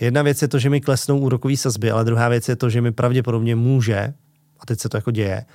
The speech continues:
v mezičase vyrůst cena nemovitosti. A to je něco, co vás bude ve finále trápit víc než to,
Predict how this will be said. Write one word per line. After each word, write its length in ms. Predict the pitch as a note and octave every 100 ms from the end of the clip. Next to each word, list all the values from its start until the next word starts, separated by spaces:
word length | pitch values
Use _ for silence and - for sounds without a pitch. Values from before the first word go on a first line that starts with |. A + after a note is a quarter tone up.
| - - - _
v 100 | A2
mezičase 720 | B2 C3 B2 - - A2+ G2+ - - _
vyrůst 420 | A#2+ C3 B2+ - - -
cena 260 | - C3 A#2+
nemovitosti. 580 | A2+ G#2+ G#2 G#2+ - - _ _ _ -
A 60 |
to 100 | A#2+
je 80 | D#3
něco, 500 | E3 B2+ - F#2+ G#2 - - _
co 120 | -
vás 200 | B2+ C3
bude 260 | A#2+ B2+ B2
ve 80 |
finále 400 | A2+ A#2+ A#2 A#2+
trápit 320 | A#2 A2+ A2 A2
víc 220 | G#2+ -
než 160 | A2
to, 240 | - G#2+